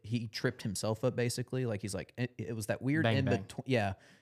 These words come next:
Speaker 1: was that weird in between on what do I do?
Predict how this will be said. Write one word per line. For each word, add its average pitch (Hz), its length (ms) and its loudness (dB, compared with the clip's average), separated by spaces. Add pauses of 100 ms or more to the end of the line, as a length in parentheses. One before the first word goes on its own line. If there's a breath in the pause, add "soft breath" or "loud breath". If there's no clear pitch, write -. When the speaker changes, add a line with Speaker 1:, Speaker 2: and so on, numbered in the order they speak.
Speaker 1:
was 143 120 4
that 127 140 4
weird 156 240 6
in 147 160 4
between 127 340 2
on 104 220 0
what 117 280 2
do 117 160 2
I 98 100 0
do? 131 380 2